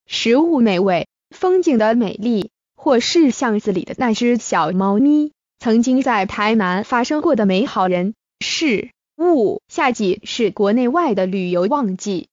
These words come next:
为宣传台南多元的夏季观光活动与旅游，南市观光旅游局连续四年以不同主题拍摄影片宣传夏日海 Party 系列活动。今年夏季推出的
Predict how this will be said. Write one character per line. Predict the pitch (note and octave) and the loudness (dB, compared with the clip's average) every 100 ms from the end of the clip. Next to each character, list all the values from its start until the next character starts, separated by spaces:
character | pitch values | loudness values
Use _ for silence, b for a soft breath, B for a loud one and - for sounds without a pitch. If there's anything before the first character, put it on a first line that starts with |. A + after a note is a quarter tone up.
| _ - | _ -4
为 | G4 F4+ | 2 2
宣 | - F4+ F4 | 2 0 2
传 | C#4+ C#4+ | 0 -2
台 | - G#3 | -2 0
南 | C4 B3 | 2 2
多 | C4 E4+ | 2 2
元 | D4+ G3 | 2 2
的 | D4 - | 0 0
夏 | C4 A3+ | -2 -4
季 | A3+ G3 | -2 -4
观 | - D#4+ D#4+ | 0 0 2
光 | E4+ E4+ | 2 0
活 | E4+ G#3+ G#3 | 0 0 2
动 | C#4 G3 | 0 -2
与 | G3+ A#3 | 0 0
旅 | C4+ G#3 | 2 0
游， | F3 F3 F#3 G#3 _ _ | 0 0 0 -4 _ _
南 | A#3 A3 F4 | 0 2 0
市 | - D4+ B3 | 0 0 0
观 | A#3 D#4+ D#4+ | 2 2 2
光 | E4+ E4 | 2 2
旅 | D4+ A3+ | 2 2
游 | G3+ A#3+ | 2 0
局 | - G3 | -2 0
连 | G3 G3 | 2 0
续 | C4 C4+ | 0 -2
四 | - D4+ | -2 0
年 | A3 G3+ | 2 2
以 | F#3+ - | 0 0
不 | F4 | -2
同 | - G#3+ C4 | 0 0 0
主 | A3+ E3+ | -2 -8
题 | - F#3 G3 _ _ | -6 -6 -6 _ _
拍 | - F#4+ | -2 2
摄 | F#4+ F#4 | 2 2
影 | D4 G#3+ | 2 2
片 | G#3+ F4+ D#4 | 2 2 2
宣 | C#4 F4+ F4 | 0 0 0
传 | C#4 G3+ G#3 | 0 -2 -2
夏 | B3+ C#4+ B3 | -2 -2 0
日 | A3 | -2
海 | G3+ F#3+ F3 - | -4 -8 -10 -4
Party | C#4 C#4 G#3 G3 G#3 | 0 2 2 0 -4
系 | - D4+ | -4 0
列 | A#3 G3+ F#3 | 0 2 -2
活 | F#3+ F3 | 0 -2
动。 | G3 F#3+ - _ | 0 -4 -8 _
今 | - D#4 | -4 0
年 | D#4 G#3+ | 2 2
夏 | A#3 C#4 G#3+ | 0 -2 -2
季 | A3 | -4
推 | F#3+ C4+ B3+ | -4 -2 -2
出 | C#4+ | -2
的 | C4 F3+ | 0 -2